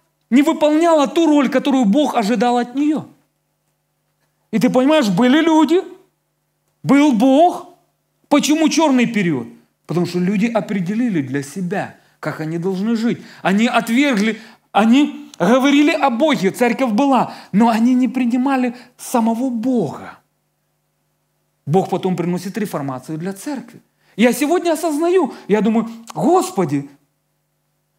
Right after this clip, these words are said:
это то же самое может быть и с нами, если мы не будем правильно двигаться.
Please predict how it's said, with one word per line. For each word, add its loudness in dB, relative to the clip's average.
это 2
то 0
же 2
самое 0
может 2
быть -2
и 0
с -10
нами, -4
если 2
мы 2
не 4
будем 2
правильно 0
двигаться. -6